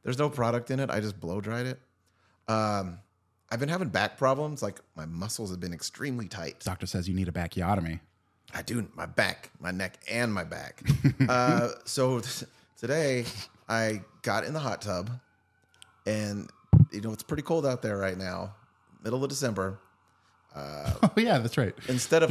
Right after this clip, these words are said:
Speaker 1: icing my back,
Speaker 2: <laughs>
Speaker 1: 'cause I don't, I'm not sure quite how to ice my back, I got into my pool for as long as I could stand it.
Speaker 2: Oh, shit.
Speaker 1: Yeah. And then, uh, I was fucking freezing.
Speaker 2: I think the best way to ice your back is to just get, like, twelve bags of frozen peas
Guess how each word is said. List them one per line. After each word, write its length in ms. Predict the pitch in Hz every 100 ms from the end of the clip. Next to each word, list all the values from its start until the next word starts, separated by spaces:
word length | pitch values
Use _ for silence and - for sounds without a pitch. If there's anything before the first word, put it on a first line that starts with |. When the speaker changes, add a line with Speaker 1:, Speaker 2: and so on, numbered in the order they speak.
| 160
Speaker 1:
icing 400 | 143 160 - 170
my 160 | 139 117
back, 480 | 113 98 113 - -
Speaker 2:
<laughs> 0 |
Speaker 1:
'cause 200 | 147 -
I 80 | 131
don't, 180 | 147 135 -
I'm 120 | 135
not 180 | 156 -
sure 140 | 156
quite 340 | 151 143 147 -
how 100 | 127
to 100 | - 95
ice 240 | 110 -
my 140 | 147 151
back, 440 | 165 185 - - _ _ _ _ _ -
I 80 | 104
got 220 | 123 147
into 140 | 147
my 140 | 113 98
pool 320 | - 135 95
for 140 | 92
as 100 | 90
long 200 | 95 101
as 120 | 95
I 80 | 92
could 160 | 85 82
stand 260 | - 92 -
it. 60 | 113
Speaker 2:
Oh, 160 | 196
shit. 320 | - - 196 - _ _
Speaker 1:
Yeah. 220 | - 76 - _ _ _
And 160 | - 107
then, 300 | 123 123 120
uh, 300 | 113 113 107 -
I 140 | 104
was 200 | 95 87
fucking 480 | - - 160 - 165
freezing. 480 | - 110 80 73 - - - - -
Speaker 2:
I 80 | 117
think 220 | 170 220
the 80 | -
best 300 | 139 104 -
way 100 | 120
to 140 | 104 76
ice 180 | 90 90
your 60 |
back 300 | 82 80 78
is 160 | 76 -
to 100 | 90
just 240 | 87 82 -
get, 340 | 90 85 - - _ _ _ -
like, 200 | 87 -
twelve 420 | - - 90 90 85
bags 280 | 82 82 87
of 60 |
frozen 360 | - 95 80 85
peas 460 | 107 135 254 -